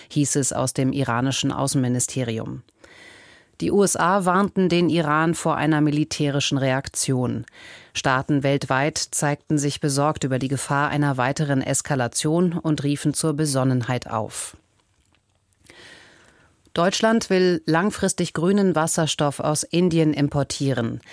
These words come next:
Eine entsprechende Absichtserklärung wurde am Rande der deutsch-indischen Regierungskonsultationen in Neu-Delhi unterzeichnet.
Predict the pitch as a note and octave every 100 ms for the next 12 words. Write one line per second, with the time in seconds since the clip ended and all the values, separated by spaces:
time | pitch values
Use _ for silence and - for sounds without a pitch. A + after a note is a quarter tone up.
0 | - - - D3+ D#3 D#3 D#3 - F#3 F3
1 | D3 D3 - G3+ F#3+ E3+ E3+ F3+ F3+ F#3+
2 | F#3+ D#3+ E3 D3 C#3+ C#3 D3 C#3+ C#3 C3+
3 | C3+ C#3+ - D3 C#3+ C#3 C#3+ C#3 C3 D3
4 | D3+ D#3 - D#3 D#3 D3 C#3+ D3 - C#3
5 | C#3 C#3+ D3 C#3+ C#3+ C#3 C#3 C#3 D3+ C#3+
6 | C3+ C3 C3+ - B2 B2 B2 A#2